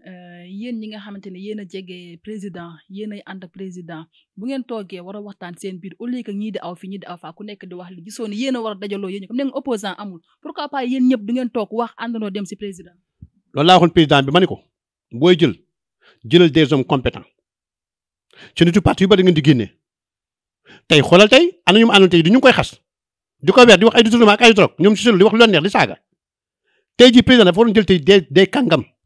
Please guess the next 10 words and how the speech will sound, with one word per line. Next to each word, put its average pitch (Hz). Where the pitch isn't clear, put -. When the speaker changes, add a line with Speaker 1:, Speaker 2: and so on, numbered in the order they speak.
Speaker 2:
Xam 240
ne 247
Sénégal 220
tey 202
dafa 196
nekk 208
situation 196
bu 165
catastrophique. 240
L'heure 262